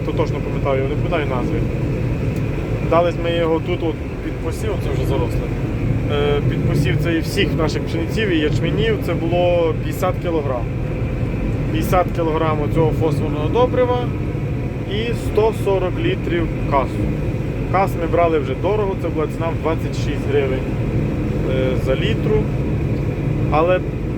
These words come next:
я вам скажу подальше, е, менша затратна частина, того, що мінералка не з'їла велику частину коштів. Хімія стандартна, вже комбайн гуде як зеленець, але ще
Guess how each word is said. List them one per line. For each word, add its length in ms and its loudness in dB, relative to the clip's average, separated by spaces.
я 160 4
вам 120 0
скажу 320 0
подальше, 460 0
е, 100 0
менша 440 0
затратна 560 2
частина, 420 0
того, 200 2
що 140 0
мінералка 580 2
не 80 2
з'їла 340 2
велику 800 0
частину 440 0
коштів. 440 0
Хімія 340 2
стандартна, 720 0
вже 120 0
комбайн 400 0
гуде 280 2
як 100 2
зеленець, 440 2
але 140 2
ще 120 0